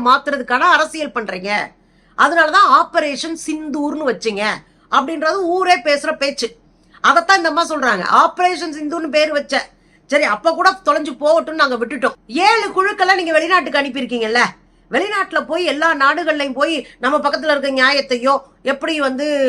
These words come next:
பயங்கரவாதத்தை அழிப்புன்னு சொல்ல போயிருக்காங்களே, அதுக்கு இடையில எதுக்கு நாடகம் நடத்துறேன்னு கேக்குறாங்க. என்னவா, ஏழு குழுக்களை உலகம் பூரா அனுப்பிட்ட,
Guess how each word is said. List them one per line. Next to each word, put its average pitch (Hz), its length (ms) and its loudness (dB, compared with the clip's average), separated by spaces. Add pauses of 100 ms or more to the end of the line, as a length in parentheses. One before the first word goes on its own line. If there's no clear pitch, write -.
(160)
பயங்கரவாதத்தை 262 600 2
அழிப்புன்னு 254 340 -2
சொல்ல 277 220 0
போயிருக்காங்களே, 220 600 0 (280)
அதுக்கு 359 320 2
இடையில 392 240 2
எதுக்கு 339 200 -2
நாடகம் 285 360 4
நடத்துறேன்னு 214 400 -6
கேக்குறாங்க. 170 340 -6 (260)
என்னவா, 208 440 0 (360)
ஏழு 226 440 4
குழுக்களை 359 480 2
உலகம் 262 400 2
பூரா 339 180 4
அனுப்பிட்ட, 240 680 0